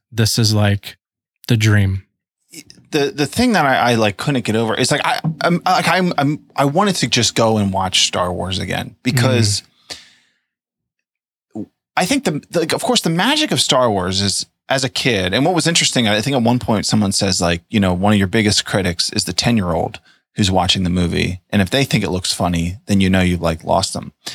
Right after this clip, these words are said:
Speaker 2: And the thing about Star Wars is, like, as a kid, I, I never, I never, like, the thought, it never even crossed my mind that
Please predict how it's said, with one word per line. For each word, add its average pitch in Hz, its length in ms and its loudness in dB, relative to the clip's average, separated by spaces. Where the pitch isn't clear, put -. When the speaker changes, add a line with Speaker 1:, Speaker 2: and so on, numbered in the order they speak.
Speaker 2:
And 165 120 -2
the 156 40 0
thing - 160 -2
about 165 220 0
Star 175 300 2
Wars 117 240 2
is, 110 160 0
like, 107 140 2
as 123 120 0
a 113 60 -2
kid, 131 440 -2
I, - 60 -4
I 233 120 2
never, 202 540 2
I 170 120 -2
never, 226 200 2
like, 160 200 0
the 160 80 0
thought, 220 240 0
it 117 60 -2
never 143 180 2
even 113 200 2
crossed - 300 -2
my 92 120 0
mind 90 340 2
that 82 180 -4